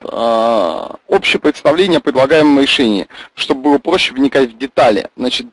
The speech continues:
причем детали, понятно, вы можете излагать дальше в вордовском документе, который прилагается. Кроме этого, я обращаю ваше внимание, что неплохо было бы, а, прилагать какие-то дополнительные материалы, как, например, видео, ам,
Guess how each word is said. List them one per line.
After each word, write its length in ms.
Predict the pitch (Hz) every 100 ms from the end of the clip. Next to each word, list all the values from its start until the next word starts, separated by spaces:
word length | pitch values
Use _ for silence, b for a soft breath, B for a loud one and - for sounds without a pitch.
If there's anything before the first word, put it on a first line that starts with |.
| _
причем 340 | 151 151 165 131
детали, 400 | 156 - 147 123
понятно, 460 | 139 135 127 120
вы 80 | 120
можете 340 | 131 127 -
излагать 460 | 123 131 131 131 117
дальше 320 | 120 113 -
в 80 | 113
вордовском 520 | 131 123 110 - 123
документе, 460 | 120 151 185 214 202
который 320 | 110 113 107
прилагается. 760 | - 113 113 117 104 98 - B B B B
Кроме 400 | - 170 180 151
этого, 240 | 127 117 110
я 120 | 120
обращаю 360 | 123 123 147
ваше 220 | 123 - 135
внимание, 360 | 156 180 143
что 460 | 117 - 135 127 123
неплохо 480 | 127 - 151 151 131
было 340 | 135 135 127
бы, 180 | 117 123
а, 720 | 120 117 110 87 65 113 113
прилагать 420 | 101 123 123 160 -
какие-то 300 | 127 139 123
дополнительные 600 | 127 127 135 - 123 127
материалы, 580 | 123 135 113 98 87 -
как, 220 | 160 -
например, 500 | 151 147 127 104 95
видео, 560 | 123 165 139 127 117 - B B B -
ам, 760 | 113 123 123 120 120 117 117